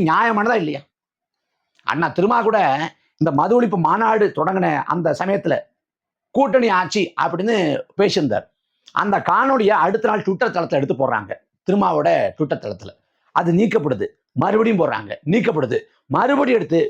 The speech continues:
விலாவரியா எழுதி போடுறாங்க. ரெண்டாயிரத்தி பதினஞ்சு பதினாறுல கூட்டணி ஆட்சின்னு பேசினாங்க. ஆனா ரெண்டாயிரத்தி இருபத்தொன்னு சட்டமன்ற தேர்தலின் போது கூட்டணி ஆட்சினா நான் திரும்ப பேசல. இப்ப தேர்தலே கிடையாது,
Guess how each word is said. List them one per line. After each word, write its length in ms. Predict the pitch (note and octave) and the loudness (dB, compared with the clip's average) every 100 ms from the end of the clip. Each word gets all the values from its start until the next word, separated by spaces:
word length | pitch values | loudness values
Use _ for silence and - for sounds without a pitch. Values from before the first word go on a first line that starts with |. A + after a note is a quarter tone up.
| C3+ | -2
விலாவரியா 540 | F3 G#3+ G#3+ F#3 A3+ G3 D3 A#2+ | 0 0 0 2 2 2 0 0
எழுதி 240 | F3 F#3+ | 0 0
போடுறாங்க. 380 | F3 B2+ F2+ F2+ _ _ _ _ _ _ _ _ - | -2 -6 -8 -20 _ _ _ _ _ _ _ _ -4
ரெண்டாயிரத்தி 640 | G#2+ E3 G#3 A3+ A3 B3 A3 - | 0 2 2 2 0 0 -2 0
பதினஞ்சு 360 | E3+ A3 A3 F#3 | -2 0 0 2
பதினாறுல 380 | G3 F#3+ F#3 A#3 | 0 0 0 -2
கூட்டணி 260 | G#3 G3+ | -2 0
ஆட்சின்னு 300 | F#3 - G#3 | -2 0 0
பேசினாங்க. 320 | D#3+ C#3 G2+ F#2 - _ _ _ _ _ _ _ _ _ _ _ _ _ _ _ _ | 0 -2 -8 -12 -18 _ _ _ _ _ _ _ _ _ _ _ _ _ _ _ _
ஆனா 220 | - A3+ A#3 | 0 2 2
ரெண்டாயிரத்தி 540 | G3+ A3+ C4 C4 F#3+ G#3 | 2 2 2 0 0 0
இருபத்தொன்னு 500 | G#3+ B3 B3 G#3 D#3 | 2 2 0 -2 -2
சட்டமன்ற 480 | - E3+ C#4 C4 A3 | -4 -4 -2 0 0
தேர்தலின் 360 | F#3+ F#3+ F3 | 0 2 2
போது 180 | D3 C3 E3 | 0 0 0
கூட்டணி 300 | A3+ A3 A#3 | 0 0 0
ஆட்சினா 240 | G3 A3 | -2 -2
நான் 180 | A3+ F#3 | -4 -2
திரும்ப 160 | F#3 D3 | -2 -4
பேசல. 300 | B2+ - - - _ _ _ _ _ - | -6 -14 -18 -20 _ _ _ _ _ -4
இப்ப 180 | G3+ A3 | 0 0
தேர்தலே 420 | C#3 A3+ C4 D4 | 0 2 4 2
கிடையாது, 300 | B3+ D3 D#2+ | 2 -2 -6